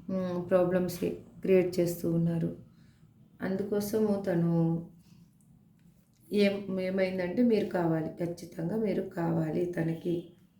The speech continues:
Bottom of the డెక్‌లో ఫోర్ తీశాను. ఫోర్ చూడండి, త్రీ మేజర్ ఆర్కానా కార్డ్స్, The Fool, Justice, Strength. చూశారు కదా? This one also chariot, temperance,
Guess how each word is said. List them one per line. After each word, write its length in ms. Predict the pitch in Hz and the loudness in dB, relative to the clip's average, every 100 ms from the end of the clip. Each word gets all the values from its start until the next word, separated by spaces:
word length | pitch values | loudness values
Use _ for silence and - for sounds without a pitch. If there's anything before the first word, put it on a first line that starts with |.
| _ _ _ - | _ _ _ -8
Bottom 340 | 175 170 180 | -4 -2 -2
of 160 | 185 175 - | -4 -6 -8
the 120 | - 180 | -6 -2
డెక్‌లో 380 | 175 170 190 190 185 - | 0 0 0 0 0 -4
ఫోర్ 280 | - 175 175 180 | -6 -2 -2 -2
తీశాను. 480 | 180 - 165 196 247 - - _ _ _ _ _ _ | -4 -2 -2 0 0 -4 -14 _ _ _ _ _ _
ఫోర్ 220 | 190 190 202 | -2 0 0
చూడండి, 440 | 202 180 175 175 214 - _ _ _ _ _ _ _ _ _ _ _ - | 0 -2 0 -2 -4 -8 _ _ _ _ _ _ _ _ _ _ _ -4
త్రీ 160 | 202 254 311 - _ _ _ | 2 2 0 -6 _ _ _
మేజర్ 360 | 185 180 175 165 | -4 0 2 0
ఆర్కానా 420 | 160 - 160 156 | -2 -6 -8 -8
కార్డ్స్, 400 | - 151 151 - - _ _ _ _ _ _ _ _ _ - | -6 -8 -8 -12 -16 _ _ _ _ _ _ _ _ _ -6
The 120 | 170 | -4
Fool, 280 | 170 180 208 214 | -2 -2 -2 -2
Justice, 460 | 175 170 - 214 - - | -2 -2 -2 -6 -6 -16
Strength. 520 | - - 160 147 - - _ _ _ _ _ _ _ _ _ _ - | -16 -4 -2 -2 -8 -14 _ _ _ _ _ _ _ _ _ _ -10
చూశారు 300 | 190 190 175 | -8 -6 -6
కదా? 220 | - 170 202 - _ _ - | -4 -4 -6 -10 _ _ -8
This 160 | 175 175 | -6 -2
one 200 | 180 175 | -2 0
also 260 | 175 175 175 | -2 -2 -4
chariot, 540 | - 170 170 170 170 | -2 0 2 2 0
temperance, 760 | 175 175 170 170 170 175 175 | -2 0 0 0 0 -2 -2